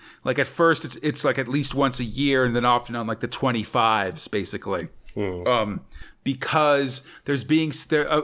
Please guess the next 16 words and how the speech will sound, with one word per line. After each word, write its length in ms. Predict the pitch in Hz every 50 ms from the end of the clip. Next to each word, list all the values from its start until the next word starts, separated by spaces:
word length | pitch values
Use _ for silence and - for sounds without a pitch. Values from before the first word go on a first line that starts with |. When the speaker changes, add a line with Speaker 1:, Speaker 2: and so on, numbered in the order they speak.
| 151 -
Speaker 1:
um, 200 | 127 123 117 120
again, 180 | 135 120 143 135
this 100 | 135 135 -
is 40 | 147
from 120 | 139 127
Th-, 200 | - 151 147 -
from 200 | - - 143 127
Thrill 160 | 127 156 147
Power 320 | - 151 139 135 135 131 135
Overload, 340 | 131 123 131 127 127 120
and 80 | 120 127
I'm 120 | 113 107
sort 180 | - - 117 104
of, 160 | 104 95 -
uh, 160 | 113 98 98
paraphrasing, 840 | 95 - 226 240 220 202 175 - 196 185 175 160 147 151 147 131 107